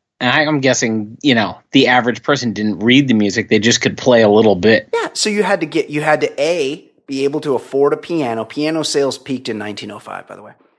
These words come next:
Speaker 2: You, <laughs> you, you had to, A, be able to afford a piano, and two, have someone in your family, maybe multiple people, learn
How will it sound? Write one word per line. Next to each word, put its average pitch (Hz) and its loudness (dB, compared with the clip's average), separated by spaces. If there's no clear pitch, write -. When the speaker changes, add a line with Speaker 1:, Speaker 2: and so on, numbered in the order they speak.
Speaker 2:
You, 131 0
<laughs> - -20
you, 143 -4
you 151 -4
had 165 2
to, 147 -2
A, 151 4
be 120 -4
able 135 -4
to 131 -6
afford 117 -4
a 156 -4
piano, 151 -6
and 180 -6
two, 226 -4
have 262 0
someone 247 2
in 247 2
your 254 2
family, 262 0
maybe 269 0
multiple 233 0
people, 180 -6
learn 185 2